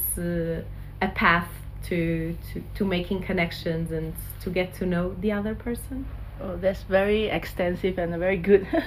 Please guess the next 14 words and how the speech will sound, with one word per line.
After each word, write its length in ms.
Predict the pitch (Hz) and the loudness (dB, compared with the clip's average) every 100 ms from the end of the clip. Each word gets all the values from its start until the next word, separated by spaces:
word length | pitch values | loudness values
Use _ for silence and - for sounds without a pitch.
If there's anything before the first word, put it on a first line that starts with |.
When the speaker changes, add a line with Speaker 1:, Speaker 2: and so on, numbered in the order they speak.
| 226 | 4
Speaker 2:
<laughs> 300 | 180 202 170 | 4 -2 0
meaning 420 | 220 208 226 220 202 | 6 8 8 6 6
definition 540 | 202 214 202 202 202 | 6 6 4 6 4
to 120 | 196 | 6
language. 520 | 175 170 175 262 247 - - - | 6 8 8 6 4 -4 -10 -2
Um, 420 | - 214 214 208 - | 8 12 12 10 8
<clears throat> 280 | 302 269 190 | 12 12 10
yeah, 280 | - 214 156 | 8 8 8
so 300 | - 254 214 | 10 10 10
I 140 | 233 214 | 6 6
go 200 | 226 247 | 10 10
a 100 | 247 | 10
bit 160 | 233 | 6
more 320 | 226 214 214 | 2 2 2